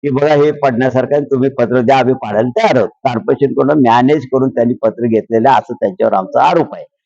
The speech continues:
याच्या पलीकडे आम्ही म्हणलो, हे असताना सुद्धा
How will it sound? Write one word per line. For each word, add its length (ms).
याच्या 320
पलीकडे 380
आम्ही 240
म्हणलो, 520
हे 360
असताना 500
सुद्धा 460